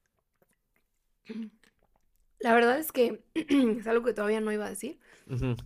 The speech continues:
Speaker 1: pero estamos empezando a hacer protocolos, que está padre, se me pone la piel chinita, estamos empezando a hacer protocolos, eh, con terapias holísticas para <clears throat> muchos temas. O sea,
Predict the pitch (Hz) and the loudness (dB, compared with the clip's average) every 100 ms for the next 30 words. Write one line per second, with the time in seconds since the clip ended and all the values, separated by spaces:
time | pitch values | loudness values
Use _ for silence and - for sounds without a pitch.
0 | - 220 220 233 262 226 202 208 214 214 | -2 0 2 -2 -2 -6 -4 -6 -4 -6
1 | 208 - 175 196 208 320 - 233 180 - | -6 -8 -8 -6 -6 -8 -16 -18 -16 -10
2 | 208 196 208 202 214 233 220 196 214 202 | -10 -10 -14 -12 -12 -14 -12 -12 -10 -12
3 | 202 - _ 214 240 226 208 214 214 214 | -12 -16 _ -10 -8 -8 -8 -8 -8 -8
4 | 214 208 - 196 294 - _ _ _ _ | -10 -10 -8 -6 -6 -8 _ _ _ _
5 | _ _ _ _ - 240 196 202 185 214 | _ _ _ _ -14 -8 -6 -6 -6 -6
6 | 202 - 208 208 240 214 196 208 226 - | -6 -6 -6 -4 -4 -4 -8 -10 -12 -14
7 | 311 - _ _ _ _ _ _ _ - | -14 -16 _ _ _ _ _ _ _ -6
8 | 240 226 247 262 _ - 226 220 220 226 | 0 2 0 -4 _ -4 -2 0 0 -2
9 | 226 214 214 196 202 - 214 214 | -4 -6 -6 -8 -14 -14 -8 -6